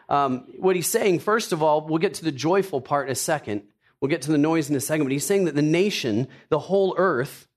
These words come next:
all the nations should worship God. God is the author of all life, and therefore all life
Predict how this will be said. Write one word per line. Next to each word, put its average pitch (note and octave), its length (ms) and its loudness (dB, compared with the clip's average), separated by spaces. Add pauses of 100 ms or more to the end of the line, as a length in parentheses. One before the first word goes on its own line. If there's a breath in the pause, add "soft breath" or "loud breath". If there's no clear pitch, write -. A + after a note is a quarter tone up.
(160)
all G3+ 260 4
the D#3+ 100 0
nations A#2+ 520 -2 (260 soft breath)
should C#3+ 720 0
worship C#3+ 460 -2
God. G#2+ 380 -2 (1500)
God F3+ 160 4
is E3+ 80 0
the D#3 120 2
author D#3 420 2
of A2 100 0
all C#3+ 260 2
life, C3 400 -2
and B2 120 0
therefore C#3 560 -2
all D3 260 4
life D3 300 0